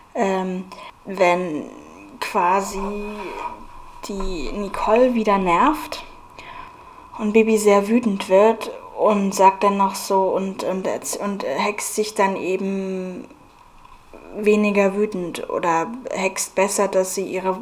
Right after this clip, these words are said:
dass sie ihre Wut zurückhalten soll. Ene mene Feuerblick, halte meine Wut zurück. Äh, das finde ich, äh, sehr, sehr,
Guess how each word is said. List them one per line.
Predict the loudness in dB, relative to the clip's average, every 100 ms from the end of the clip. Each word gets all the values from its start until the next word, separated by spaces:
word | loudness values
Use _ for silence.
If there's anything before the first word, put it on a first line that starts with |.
| -4
dass | -2 -2
sie | -4
ihre | -6 -6 -4
Wut | 0 0 -2
zurückhalten | -6 -4 -4 -2 -2 -2 -4 -8
soll. | -6 -6 -6 -8 -12 -18 -18 -16 -16 -2
Ene | 6 8 8
mene | 6 4 -2
Feuerblick, | -4 2 6 8 6 2 -4 -4 -6
halte | 0 0 0 -4
meine | -4 0 0 2
Wut | -2 -2 -8
zurück. | -8 -8 -10 -12 -14 -14 -14 -14 -20 -20 -20 -18 -18 -8
Äh, | -6
das | -4 -2
finde | -2 -2
ich, | -4 -6
äh, | -6 -6 -8
sehr, | -4 2 2 2
sehr, | 0 0 -2 -4